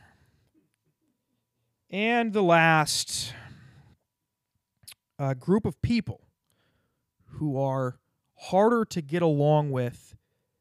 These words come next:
than the woman at the front desk of an urgent care is black women on the phone. Good luck. Good luck and happy Black History Month.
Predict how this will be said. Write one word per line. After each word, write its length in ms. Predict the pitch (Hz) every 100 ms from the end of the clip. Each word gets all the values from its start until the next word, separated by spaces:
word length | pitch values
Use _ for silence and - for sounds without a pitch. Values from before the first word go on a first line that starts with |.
| _ _ _ _ _ _ 147
than 180 | 131 131
the 120 | 123
woman 520 | 120 151 185 190 180
at 200 | 127 135
the 60 | 120
front 440 | - - 156 -
desk 300 | 139 143 -
of 80 | 131
an 80 | 127
urgent 340 | 139 139 127
care 380 | - 127 120 120 _ _ _ _ _
is 260 | - 143 127
black 400 | - 165 190 -
women 260 | 170 160
on 180 | 151 151
the 60 | 139
phone. 420 | - 117 113 110 - _ _ _ _ _ _ _ _ _ _ _ _ _ _ _ _ _ _ _ _ _ _ _
Good 180 | 170 185
luck. 400 | 170 147 - - _ _ _ _ _ _ _ _ _ _ _ _ _ _ _ _ _ _ _ _ _ _
Good 200 | - 202
luck 260 | 208 208 196
and 100 | 170
happy 340 | 180 202 208
Black 300 | 170 175 185
History 380 | - 190 - 175
Month. 220 | 170 170